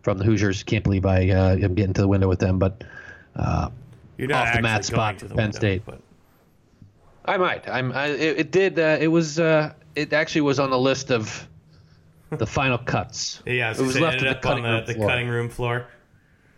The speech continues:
Speaker 1: Yeah.
Speaker 2: Just almost to the table, but not quite.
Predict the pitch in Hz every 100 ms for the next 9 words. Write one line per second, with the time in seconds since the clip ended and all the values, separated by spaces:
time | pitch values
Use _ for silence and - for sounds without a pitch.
0 | - 110 87 - - _ _ _ _ _
1 | _ 131 120 - - _ _ _ 151 147
2 | 160 160 143 135 - - 123 113 131 120
3 | 110 104 107 123 117 110 104 - 50